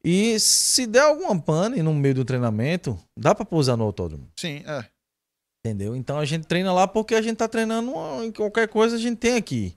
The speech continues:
Speaker 2: Um local
Speaker 1: Um local seguro pra pousar,
Speaker 2: pra pouso.
Speaker 1: que dá pra pousar,
Speaker 2: Sim.
Speaker 1: entendesse? Então assim, você tem que, o piloto ele tem que, ele não pode voar confortável naquela, ah, olhando pro, passeando, olhando pra,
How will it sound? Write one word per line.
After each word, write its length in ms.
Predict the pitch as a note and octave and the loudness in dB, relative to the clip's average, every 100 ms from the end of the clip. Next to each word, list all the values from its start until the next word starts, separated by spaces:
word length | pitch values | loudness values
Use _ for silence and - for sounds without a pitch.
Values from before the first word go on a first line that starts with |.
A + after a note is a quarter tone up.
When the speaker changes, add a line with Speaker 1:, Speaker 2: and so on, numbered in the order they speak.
| - | -8
Speaker 2:
Um 100 | C3+ | -4
local 380 | C3+ C3 B2+ C#3+ | -4 -4 -2 2
Speaker 1:
Um 40 | |
local 520 | C#3 C3 B2+ C#3 E3+ | 2 4 4 4 2
seguro 340 | E3 D#3+ C3+ B2 | 0 2 0 -4
pra 100 | C3+ | -6
pousar, 360 | F#3 E3+ G2+ | -4 -2 0
Speaker 2:
pra 80 | E2 | -2
pouso. 220 | A2 G2 | -6 -8
Speaker 1:
que 80 | C#3 | -6
dá 200 | A#2+ C#3 | 2 4
pra 140 | E3+ D3 | 4 2
pousar, 500 | B2+ G2+ E2 D#2 D2+ - | 0 -2 -2 -6 -10 -12
Speaker 2:
Sim. 80 | G2+ | -8
Speaker 1:
entendesse? 460 | A2+ F#2+ G2 - _ _ _ _ _ G2+ | -6 -4 -4 -6 _ _ _ _ _ -10
Então 300 | G2+ C#3 F3 | -6 -4 0
assim, 440 | - C#3 A#2+ F#2+ | 0 0 -2 -2
você 220 | - C3+ | -2 -2
tem 200 | B2 F3+ | -2 -2
que, 220 | F3 F#3 | -2 -2
o 60 | D#3+ | -2
piloto 320 | D#3 D#3+ F3 | 0 0 2
ele 80 | F#3 | 0
tem 200 | E3+ F#3+ | 0 -2
que, 100 | G3 | -2
ele 180 | F#3 C#3+ | -2 0
não 120 | D#3 | 0
pode 280 | D3+ F#3+ F#3 | 0 -2 -2
voar 300 | E3 D#3 C#3+ - - B2 _ _ _ | 0 2 0 -2 -18 -18 _ _ _
confortável 720 | C#3 C3 B2+ A2+ B2+ C3+ C3 | -8 -4 -4 -2 0 0 0
naquela, 680 | C3 B2 - C3 C#3 D3 D3 | -6 -6 -6 -2 0 0 0
ah, 60 | C3 | 0
olhando 340 | C3 C3+ C3 | -2 -4 -8
pro, 180 | B2 C3 | -10 -12
passeando, 720 | - B2+ - C3 B2+ C3+ C3 | -8 -6 -6 -6 -4 -4 -2
olhando 380 | B2 A#2+ A#2+ A#2+ | -2 -2 -2 -4
pra, 320 | A2 A2+ G#2+ | -4 -4 -4